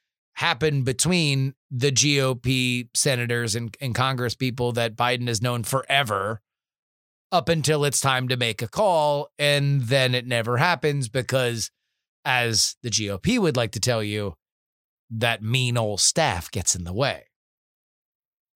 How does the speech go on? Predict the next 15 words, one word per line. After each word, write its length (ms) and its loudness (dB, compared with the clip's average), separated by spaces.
But 100 2
here's 180 2
the 120 2
other 240 2
reason 320 -2
why 340 0
I 160 2
think 220 -4
for 180 0
sure 480 2
this 240 2
ain't 220 2
happening 480 0
anytime 480 -2
soon. 320 -4